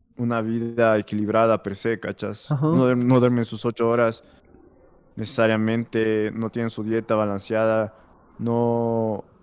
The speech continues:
Speaker 1: no tienen su vida familiar balanceada. O sea, eso es como que a la final una vida media desequilibrada y hasta algunos podrían decir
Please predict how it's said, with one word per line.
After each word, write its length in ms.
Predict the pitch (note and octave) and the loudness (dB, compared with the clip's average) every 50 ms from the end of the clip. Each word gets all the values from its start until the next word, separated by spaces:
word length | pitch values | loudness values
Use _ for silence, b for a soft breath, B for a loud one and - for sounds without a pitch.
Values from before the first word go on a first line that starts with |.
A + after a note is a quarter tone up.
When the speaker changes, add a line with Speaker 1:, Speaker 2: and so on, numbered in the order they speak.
| _ _ _ - | _ _ _ -10
Speaker 1:
no 760 | A#2 A#2+ A#2+ A#2 A#2 A#2 A#2+ A#2 A#2 A#2 A#2 A2+ A2+ A2+ G#2+ - | -6 -4 -2 0 2 2 2 4 4 4 4 4 4 2 0 0
tienen 220 | - B2 A#2+ A#2+ A#2 | 0 2 2 2 0
su 140 | - A#2+ | 0 0
vida 240 | A2+ B2 B2+ B2 A#2 | 2 2 4 4 2
familiar 540 | A#2 - A2+ A2 A2 G#2 G#2+ A2+ A#2 A#2 A2+ | 2 0 -2 -2 -2 0 2 4 4 4 4
balanceada. 560 | A2 G#2+ G#2 G2+ G#2 - - A#2+ A#2 A#2 A2 | 2 0 -2 -2 -6 -6 -2 0 2 2 2
O 60 | G#2 | 0
sea, 120 | - - A#2 | -2 -4 -4
eso 380 | A2 - B2 A#2+ A#2+ A2+ - - | -2 0 0 2 2 0 0 -2
es 300 | A#2+ A#2+ B2+ C3+ - - | -2 0 0 0 -2 -4
como 260 | - B2 A#2 A2+ A2 | -4 -2 -2 -2 -2
que 300 | - A2 G#2 G#2 B2 - _ _ _ _ _ _ _ _ _ _ _ _ _ _ _ - | -2 -4 -4 -4 -6 -10 _ _ _ _ _ _ _ _ _ _ _ _ _ _ _ -4
a 80 | - A#2+ | 0 2
la 100 | B2 B2+ | 2 2
final 340 | - C3+ C3 C#3+ D3+ D#3 D3+ | 2 0 2 4 6 6 6
una 160 | C#3+ C#3 C3+ | 6 6 4
vida 440 | B2+ D3 C#3+ C3+ B2+ A#2 - - _ - | 4 4 4 4 2 2 -2 -10 _ -2
media 520 | A#2+ B2 B2+ B2+ C3 C3 B2+ A#2+ A#2 A2 | 0 0 0 2 2 4 4 4 4 2
desequilibrada 880 | G#2+ A2 - - G#2+ - - G#2+ G#2+ G#2+ G#2 G#2+ A2+ A#2+ B2+ B2+ A#2 G#2+ | 0 -2 -6 -6 -12 -8 -6 -4 -4 -2 0 2 2 4 4 4 4 2
y 80 | G#2 G#2 | 2 0
hasta 420 | G#2 G#2 - - G#2+ G#2 G#2 G2+ | 0 -2 0 0 2 2 2 2
algunos 400 | F#2 - G#2+ G#2+ A2 B2 B2 A2+ | 0 0 0 0 0 0 -2 -2
podrían 260 | - A#2 A2+ A#2 A#2 A#2 | -2 -2 0 0 0 0
decir 320 | A2 G#2+ - A2+ A2 A2 | -2 -4 -6 -8 -10 -10